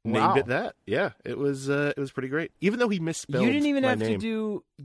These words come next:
Speaker 2: you didn't even have to do the hard work
Speaker 1: Nope.
Speaker 2: of, like, coming up with an order.
Speaker 1: None,
Speaker 2: <laughs>
Speaker 1: nothing at all. It's not like,
Speaker 2: Or,
Speaker 1: "Oh,
Speaker 2: like
Speaker 1: that's just what he always gets," or it, no,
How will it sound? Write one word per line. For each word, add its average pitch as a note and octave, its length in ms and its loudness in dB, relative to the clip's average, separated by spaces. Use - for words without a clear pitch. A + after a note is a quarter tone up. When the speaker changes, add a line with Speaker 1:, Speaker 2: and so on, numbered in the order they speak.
Speaker 2:
you E3 240 -4
didn't C#4 160 0
even B3+ 160 2
have A3 140 0
to F#3+ 60 -14
do G3 120 -2
the F#3 100 2
hard D#3+ 260 0
work G3 300 -2
Speaker 1:
Nope. A2 200 4
Speaker 2:
of, C3 40 2
like, C3 220 0
coming D#3+ 360 -2
up D3 220 0
with C3+ 200 -2
an A#2+ 80 -2
order. B2+ 460 -2
Speaker 1:
None, A#2+ 420 0
Speaker 2:
<laughs> - 40 -16
Speaker 1:
nothing E3 640 2
at C#3 160 -2
all. B2 220 0
It's D#3+ 120 4
not F3 140 2
like, F3 160 4
Speaker 2:
Or, D#3+ 40 2
Speaker 1:
"Oh, - 20 2
Speaker 2:
like G#3+ 140 6
Speaker 1:
that's A3+ 200 0
just - 220 -4
what F3 140 -2
he C3 140 -2
always A#2 360 -2
gets," A2 480 -4
or A2 140 -4
it, A2+ 140 -6
no, C3+ 380 0